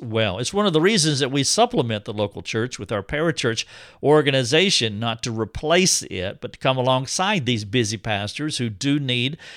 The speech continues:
counseling help from time to time.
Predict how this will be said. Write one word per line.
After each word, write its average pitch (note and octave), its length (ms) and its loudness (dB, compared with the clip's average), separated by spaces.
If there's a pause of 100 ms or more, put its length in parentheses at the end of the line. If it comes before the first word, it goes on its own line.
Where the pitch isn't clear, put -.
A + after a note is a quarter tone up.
(180)
counseling C#3 600 0
help B2+ 420 -2
from A2 180 -8
time A#2 500 -4
to A#2 100 -10
time. A2 560 -2